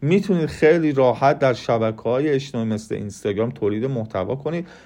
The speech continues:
و محصولتون رو خیلی از افراد ببینن، بیان توی دایرکت با شما ارتباط برقرار کنن.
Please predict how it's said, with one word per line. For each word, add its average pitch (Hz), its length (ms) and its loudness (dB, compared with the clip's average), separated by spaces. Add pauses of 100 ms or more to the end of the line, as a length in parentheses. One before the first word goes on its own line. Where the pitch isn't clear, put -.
(100)
و 123 60 0
محصولتون 139 840 0
رو 139 100 2
خیلی 143 420 2
از 117 160 2
افراد 104 560 -2
ببینن، 135 500 2
بیان 123 220 0
توی 123 180 0
دایرکت 107 500 -2
با 107 100 -2
شما 113 220 -6
ارتباط 110 500 -2
برقرار 110 480 0
کنن. 98 280 -6